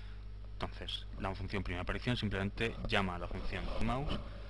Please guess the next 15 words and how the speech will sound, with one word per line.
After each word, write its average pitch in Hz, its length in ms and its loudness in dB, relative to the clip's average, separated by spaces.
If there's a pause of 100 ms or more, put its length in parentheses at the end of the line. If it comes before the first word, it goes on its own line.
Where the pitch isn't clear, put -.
(140)
que 104 100 0
utiliza 92 280 0
la 85 60 0
técnica 90 240 -2
de 87 60 0
los 90 100 -2
parámetros 90 240 -2
de 92 60 -2
acumulación, 123 540 0 (100)
con 131 140 2
los 131 100 0
parámetros 117 520 2 (380)
inicializados 107 800 2 (320)
como 95 180 -2
corresponde. - 500 -6